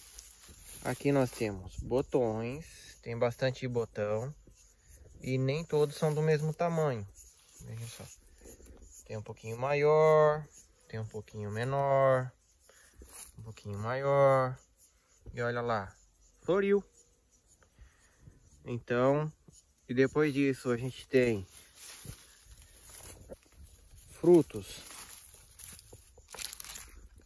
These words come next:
Frutos aqui verdes. E frutos maduros ou madurando.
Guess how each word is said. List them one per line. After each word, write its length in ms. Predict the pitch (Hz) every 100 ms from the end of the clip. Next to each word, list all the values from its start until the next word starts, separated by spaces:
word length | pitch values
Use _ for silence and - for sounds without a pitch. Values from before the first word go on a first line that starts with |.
| - - - - -
Frutos 380 | - 117 - 113
aqui 300 | 120 113 120
verdes. 1040 | 160 180 175 180 214 240 233 - - - - - - - _ - - - - - - -
E 140 | - 208
frutos 1300 | - 196 202 202 208 208 208 - - - - - - - - - - - - - - -
maduros 720 | 143 170 151 147 156 156 147
ou 140 | 147 151
madurando. 760 | 156 151 165 135 131 135 117